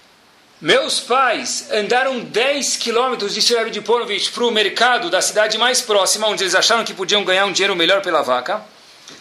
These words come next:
Venderam aquela vaca. E eu lembro de alguns meses na minha casa não ter mais ficado com aquele bigode branco que o leite deixa.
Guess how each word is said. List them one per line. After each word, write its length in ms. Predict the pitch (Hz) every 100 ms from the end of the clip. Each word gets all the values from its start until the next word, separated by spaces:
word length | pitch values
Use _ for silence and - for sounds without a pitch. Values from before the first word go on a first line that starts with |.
| - - _ -
Venderam 720 | - 202 202 175 254 226 220
aquela 280 | 202 208 190
vaca. 400 | 147 131 - - - - _ - - - - - - - - -
E 120 | 147
eu 140 | 190
lembro 400 | 190 185 196 151
de 260 | 151 147 180
alguns 680 | - 147 139 175 226 214 156
meses 440 | 139 165 185 165
na 100 | 160
minha 200 | 151 131
casa 580 | 147 165 147 139 147 151 - -
não 140 | 147
ter 140 | 151
mais 180 | 165 156
ficado 340 | - 143 156 151
com 60 |
aquele 220 | 143 147
bigode 420 | 131 131 139 139 123
branco 380 | 123 139 131
que 120 | 123 131
o 40 |
leite 260 | 120 120 120
deixa. 360 | 101 95 -